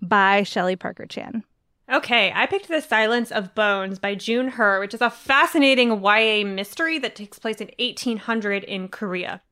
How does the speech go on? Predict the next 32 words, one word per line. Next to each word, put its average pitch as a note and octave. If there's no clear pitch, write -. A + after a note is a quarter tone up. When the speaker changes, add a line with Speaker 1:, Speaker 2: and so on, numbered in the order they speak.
Speaker 2:
So A#3
it A#3
is A#3+
about D4
a A3
orphan, A3
an G#3+
orphan A3
named G#3+
Seol, G3
um, G#3
who A3+
is G#3
sixteen, G#3+
and G#3
she C4
has A#3+
been A3+
indentured A3
to -
the G#3+
police G#3
bureau. F3+
And A3+
she, D4
like, C4+
this C#4+
normally C4+
consists A3+
of, G#3
you G3
know, E3+